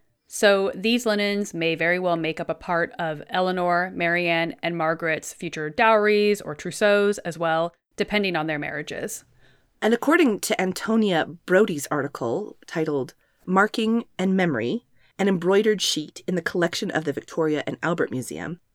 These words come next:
Speaker 2: she goes on to say that the V and A actually has a set of sheets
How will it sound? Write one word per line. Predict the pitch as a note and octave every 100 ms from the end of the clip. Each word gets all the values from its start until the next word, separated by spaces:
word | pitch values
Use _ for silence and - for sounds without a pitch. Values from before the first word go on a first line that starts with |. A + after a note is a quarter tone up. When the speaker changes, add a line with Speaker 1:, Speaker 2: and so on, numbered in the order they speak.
| _ _
Speaker 2:
she | - -
goes | C#4+ C4
on | G#3+
to | A3
say | - F3
that | D#3+ -
the | E3+
V | F3 A3+
and | G3
A | G3+ D#3 G#2 - _ _ -
actually | F#3 - B3
has | - F#3 F#3
a | F3
set | - D#3+ -
of |
sheets | - - A#2+ - -